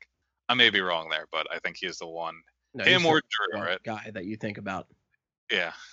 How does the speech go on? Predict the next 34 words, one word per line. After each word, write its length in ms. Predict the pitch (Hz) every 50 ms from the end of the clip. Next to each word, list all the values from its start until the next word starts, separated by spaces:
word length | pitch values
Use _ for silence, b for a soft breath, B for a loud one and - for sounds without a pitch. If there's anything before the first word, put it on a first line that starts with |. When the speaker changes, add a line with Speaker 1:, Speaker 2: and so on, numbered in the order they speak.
| - -
Speaker 2:
Some 240 | 175 - 240 254 240
people 280 | 269 262 196 208 202
would 100 | 190 165
also 340 | 165 165 151 - - 165 147
say 260 | 135 - 160 143 135
Giroux, 380 | 117 - 127 123 131 139 139 139
but 140 | 131 139 127
I 100 | 120 117
feel 260 | 113 - 139 139 127
like 300 | 123 120 113 113 - - -
he's 460 | - - 139 131 127 120 113 113 -
really 680 | 117 117 117 113 110 110 110 107 104 104 101 98 - - -
shot 380 | - - - 135 123 117 - -
a 60 | - 107
lot 260 | 110 113 95 - -
more 420 | - 120 117 127 131 143 156 - -
in 160 | - 151 147
recent 320 | 143 156 151 147 - 143 120
years. 360 | 151 147 147 147 139 131 -
I 120 | 117 107
think, 240 | 110 - 131 117 -
Speaker 1:
Oh, 40 | 117
Speaker 2:
uh, 40 | 113
Speaker 1:
yeah. 140 | 107 98 -
Speaker 2:
a 80 | 117
couple 240 | - - 160 - 170
of 40 | 147
years 200 | 139 147 143 123
ago, 120 | 127 131
you 140 | 127 120 120
definitely 380 | 113 131 123 120 117 123 120 110
had 240 | 104 113 120 117 120
that 100 | 135 127
argument 520 | 127 127 127 127 139 131 131 131 127 139